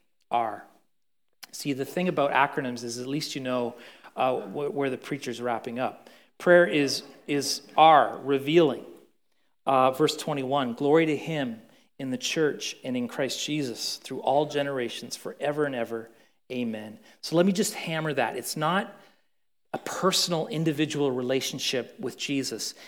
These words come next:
It's about the family of God, all right? My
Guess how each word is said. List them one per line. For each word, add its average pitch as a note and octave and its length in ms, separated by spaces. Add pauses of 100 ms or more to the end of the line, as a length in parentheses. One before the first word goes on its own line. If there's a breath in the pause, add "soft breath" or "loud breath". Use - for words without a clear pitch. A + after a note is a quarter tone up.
(440 loud breath)
It's - 300
about - 280
the - 80
family D#3+ 680
of A#2 220
God, C3 380 (140)
all C3+ 80
right? D3 300 (540)
My D3+ 520